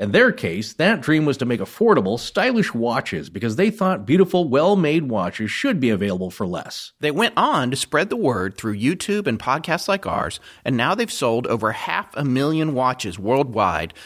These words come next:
Speaker 2: starting at just ninety-five dollars. So with Movement, you can actually get a fair little watch collection going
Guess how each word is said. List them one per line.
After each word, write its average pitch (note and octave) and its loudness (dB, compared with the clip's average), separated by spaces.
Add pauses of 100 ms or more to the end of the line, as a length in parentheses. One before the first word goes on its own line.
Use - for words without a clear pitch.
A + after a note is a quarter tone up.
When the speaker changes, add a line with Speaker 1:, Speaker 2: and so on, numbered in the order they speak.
(120)
Speaker 2:
starting F#3+ 0
at F#2+ -2
just A#2 -2
ninety-five F#3 0
dollars. - -2 (360)
So - 2
with F#3+ 2
Movement, F#3+ 2 (260)
you E3+ -2
can - 0
actually B3 -2
get D3+ 0
a D#3+ 0
fair F#3+ 0
little F#3+ 0
watch A3+ -2
collection A2 -2
going F#2 -4